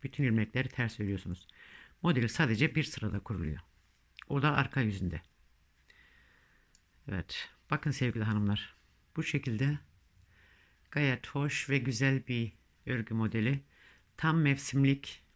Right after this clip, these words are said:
yazlık örgülere çok şahane olur. Ben bir de şöyle beyaz ipimle biraz örmüştüm.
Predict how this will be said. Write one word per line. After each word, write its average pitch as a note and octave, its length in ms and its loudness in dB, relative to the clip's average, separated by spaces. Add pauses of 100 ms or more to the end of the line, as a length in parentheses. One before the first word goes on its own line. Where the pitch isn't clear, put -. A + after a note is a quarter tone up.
(1200)
yazlık C3+ 420 2
örgülere B2 560 0
çok - 280 -4
şahane B2+ 340 2
olur. A#2 540 0 (3500)
Ben D3 200 4
bir D3 180 2
de E3 260 4 (1500)
şöyle C3 480 2
beyaz C#3+ 340 4
ipimle A#2+ 540 2 (1900)
biraz A#2 300 2
örmüştüm. C#3+ 680 -2